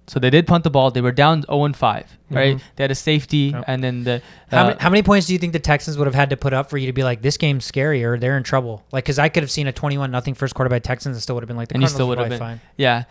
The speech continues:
Speaker 1: But, I mean, it's just like, w-, you, you, you expect the Cardinals to just come out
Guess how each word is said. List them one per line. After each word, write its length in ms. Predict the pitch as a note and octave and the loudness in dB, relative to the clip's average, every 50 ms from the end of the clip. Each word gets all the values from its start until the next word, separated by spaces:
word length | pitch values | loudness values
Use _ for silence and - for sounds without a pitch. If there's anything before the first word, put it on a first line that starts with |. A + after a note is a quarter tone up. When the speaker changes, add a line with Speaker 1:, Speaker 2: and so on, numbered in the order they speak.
| - - - | -14 -2 4
Speaker 1:
But, 160 | - A3 B3 | 6 6 6
I 40 | A3 | 6
mean, 240 | B3+ B3+ B3+ B3 A#3+ | 4 0 0 -2 -2
it's 180 | - - F3 - | -4 -6 -4 -4
just 200 | A#3 F#3+ - - | -4 -4 0 2
like, 200 | G#3+ F#3+ E3+ F3 | 2 2 0 -2
w-, 220 | - - F3 E3+ - - | -8 -14 -14 -14 -12 -8
you, 200 | F#3 F#3 F#3 F3+ _ - | -6 -6 -6 -6 _ -6
you, 500 | F3 E3 E3+ E3+ E3 D#3+ D#3+ D#3 D#3 D3 - - | -2 2 4 4 6 6 6 4 4 2 0 -2
you 100 | F3+ E3+ | -2 -2
expect 360 | D3+ - - - G3+ F#3+ - | -2 2 6 8 6 6 6
the 80 | F3 | 2
Cardinals 400 | C#3+ - E3 E3 D#3+ D#3 D3+ C#3 - | 4 6 6 8 8 6 4 2 0
to 80 | C#3+ | -2
just 220 | B2+ C3+ B2+ - - | -2 -2 -4 -4 -2
come 180 | - D3 C#3+ | 0 2 4
out 260 | C#3+ C#3+ C#3+ - - | 4 4 4 2 -2